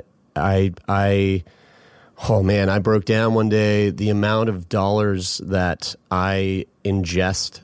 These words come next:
daily, uh, through medications. I take about, like, forty pills a day, and, um,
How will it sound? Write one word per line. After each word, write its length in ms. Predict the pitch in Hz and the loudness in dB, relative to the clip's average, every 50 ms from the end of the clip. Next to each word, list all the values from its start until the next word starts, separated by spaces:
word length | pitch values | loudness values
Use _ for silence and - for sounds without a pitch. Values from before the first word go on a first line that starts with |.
| _ - 92 | _ -10 -4
daily, 540 | 85 95 87 95 98 92 95 87 87 87 82 - _ _ _ - 87 - _ _ - | -2 0 0 2 0 0 0 -2 -2 -4 -6 -10 _ _ _ -16 -16 -16 _ _ -2
uh, 260 | 104 92 90 90 87 | 0 2 2 2 0
through 220 | 82 - - 101 92 | -2 -2 -2 0 2
medications. 580 | 92 90 87 - - 95 98 - - 87 85 | 2 2 0 0 0 0 0 0 0 0 0
I 40 | 101 | 0
take 160 | 95 - 110 | 0 2 0
about, 180 | 101 98 92 73 | 2 2 2 0
like, 120 | 87 95 | 0 -2
forty 320 | - - - 101 98 98 95 | -4 -2 0 2 2 2 2
pills 240 | - 92 92 87 | 2 0 0 0
a 60 | 90 85 | 0 0
day, 320 | 90 92 92 87 85 85 - _ _ _ _ - - - - - - _ - - - _ _ - | 0 2 2 2 0 -2 -4 _ _ _ _ -20 -20 -20 -20 -20 -20 _ -14 -14 -14 _ _ -2
and, 400 | - 101 98 95 92 92 92 92 | 0 2 4 4 4 4 2 2
um, 520 | 92 92 92 92 90 90 87 90 87 92 | 2 2 2 0 0 0 -2 -2 -4 -6